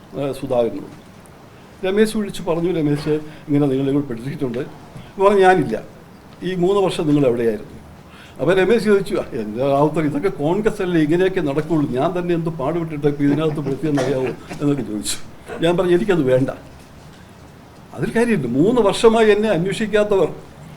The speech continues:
ഇവർ തെരഞ്ഞെടുപ്പ് വരുമ്പോൾ അന്വേഷിച്ചാൽ പോരല്ലോ. മൂന്ന് പതിറ്റാണ്ട് കാലം എൻ്റെ ചോരയും, ഏഹ്, വിയർപ്പും പകർന്നു കൊടുത്ത പ്രസ്ഥാനമാണ് കോൺഗ്രസ്. അവരത് കണ്ടില്ലല്ലോ.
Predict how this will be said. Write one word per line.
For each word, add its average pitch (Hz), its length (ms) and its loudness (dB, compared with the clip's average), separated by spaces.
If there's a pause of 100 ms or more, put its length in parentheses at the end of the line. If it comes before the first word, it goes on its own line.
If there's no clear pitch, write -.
(120)
ഇവർ 160 220 4
തെരഞ്ഞെടുപ്പ് 170 500 4
വരുമ്പോൾ 214 220 6
അന്വേഷിച്ചാൽ 214 360 4
പോരല്ലോ. 202 420 4 (960)
മൂന്ന് 220 380 8
പതിറ്റാണ്ട് 214 560 4
കാലം 202 300 6
എൻ്റെ 190 160 4
ചോരയും, 196 680 2 (260)
ഏഹ്, 151 380 2
വിയർപ്പും 185 580 2
പകർന്നു 165 300 4
കൊടുത്ത 156 200 0
പ്രസ്ഥാനമാണ് 117 580 -4
കോൺഗ്രസ്. 101 380 -14 (1300)
അവരത് 196 220 2
കണ്ടില്ലല്ലോ. 185 460 2